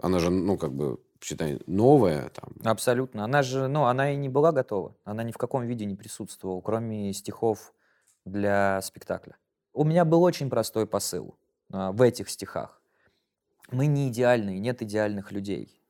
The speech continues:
Speaker 2: И вот там по поводу "я скопил шесть, а с тебе оставил семь", я всё понимаю, что мы все грешны, но здесь вот вопрос, что насколько мы сможем к этому,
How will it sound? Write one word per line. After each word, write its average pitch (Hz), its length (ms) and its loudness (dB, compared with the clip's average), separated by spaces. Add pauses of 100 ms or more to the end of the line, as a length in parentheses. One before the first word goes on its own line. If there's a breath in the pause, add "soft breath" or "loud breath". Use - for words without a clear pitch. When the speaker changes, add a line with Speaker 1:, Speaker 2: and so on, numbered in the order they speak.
(100)
Speaker 2:
И 101 60 -6
вот 101 160 -2
там 110 160 0
по 110 100 2
поводу 110 300 2
"я 120 120 6
скопил 120 380 0
шесть, - 440 0
а - 40 -6
с - 60 -8
тебе 110 260 0
оставил 110 440 0
семь", 143 240 0
я 104 80 -2
всё 135 180 -2
понимаю, 120 360 -2
что - 140 -6
мы 104 120 -4
все - 200 2
грешны, 123 520 -2
но 107 180 -4
здесь 113 260 -2
вот 104 160 -6
вопрос, 143 400 4
что - 380 -2
насколько 120 480 -2
мы 107 120 -6
сможем 113 420 -4
к - 60 0
этому, 110 540 -4